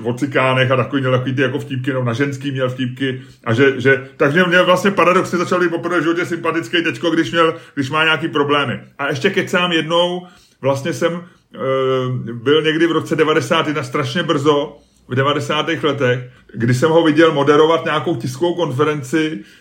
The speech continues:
eh, a byly to televizory Sony nebo Philips nebo nějaký televize.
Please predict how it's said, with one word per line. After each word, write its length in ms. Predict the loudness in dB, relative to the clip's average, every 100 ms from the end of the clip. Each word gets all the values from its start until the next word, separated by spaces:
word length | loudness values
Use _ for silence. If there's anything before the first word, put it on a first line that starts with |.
| _ -6
eh, 160 | -4
a 140 | -2 -2
byly 240 | 2 2
to 80 | 2
televizory 600 | 4 4 4 4 4 4
Sony 360 | 2 0 2
nebo 220 | 0 0 -2
Philips 420 | 2 2 2 -2
nebo 140 | -4
nějaký 260 | -2 -2 0
televize. 680 | 0 2 2 0 -2 -4